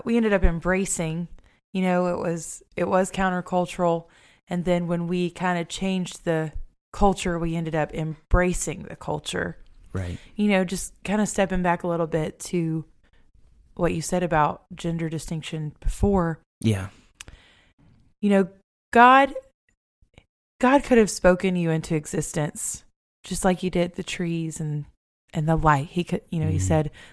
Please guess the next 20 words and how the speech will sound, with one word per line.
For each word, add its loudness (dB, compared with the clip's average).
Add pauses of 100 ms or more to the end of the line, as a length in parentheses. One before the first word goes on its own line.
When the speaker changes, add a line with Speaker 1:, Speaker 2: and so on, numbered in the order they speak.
(120)
Speaker 1:
"Let 4
there 2
be 4
light," 0
and 0
there 2
was 0
light. -4 (300)
Speaker 2:
Yeah. -12 (640)
Speaker 1:
But 0
God 0
took 0
the 0
time -2 (420)
to 2
mold 4
us -4 (100)
and 0
sculpt -2
us -10